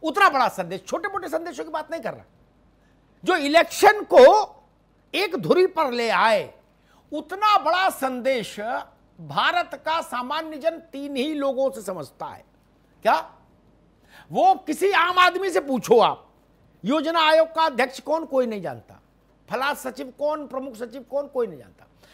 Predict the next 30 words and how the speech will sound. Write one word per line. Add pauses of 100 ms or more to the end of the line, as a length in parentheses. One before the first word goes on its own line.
(180)
आप
आदमी
से
पूछो
कि
भारत
में
तीन
महत्वपूर्ण
लोग
कौन, (680)
अनपढ़
से
अनपढ़
आदमी
कहेगा (260)
डीएम,
सीएम
और
पीएम, (240)
बाकी
बोले
सब (320)
पीछे
चलने
वाले,
उनका
कोई
मतलब
नहीं।